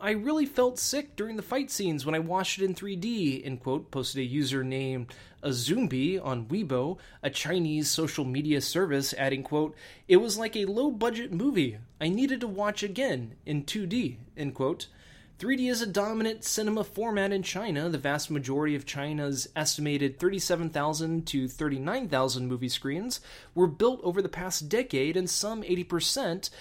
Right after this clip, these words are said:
were equipped with three D projection technology. Local moviegoers have lapped up three D films, turning out in force for effects-heavy three D fare since Avatar became a phenomenon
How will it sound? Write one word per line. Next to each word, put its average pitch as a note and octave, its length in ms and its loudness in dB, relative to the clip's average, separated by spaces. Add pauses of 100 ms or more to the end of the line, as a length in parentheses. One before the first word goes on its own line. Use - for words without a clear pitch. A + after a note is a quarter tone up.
(280)
were F3 260 4
equipped G3+ 540 -2
with D3+ 160 -2
three F3+ 220 -4
D E3+ 120 -6
projection C3+ 580 -4
technology. D3 680 -4 (500)
Local B3 300 6
moviegoers G#3+ 680 2
have D#3+ 240 -4 (220)
lapped G3+ 480 -2
up A3+ 220 -4
three C#3+ 160 0
D B2+ 140 -2
films, D#3 480 -2
turning F#3+ 280 -2
out F#3+ 140 -2
in D3+ 100 -2
force E3 520 0
for C#3+ 180 0
effects-heavy D3 760 -4
three C3+ 340 -2
D B2+ 60 -6
fare G#3 400 -4
since C3 360 -4
Avatar C#3+ 580 -2 (260)
became E3 320 2
a C#3+ 60 0
phenomenon F#3 800 2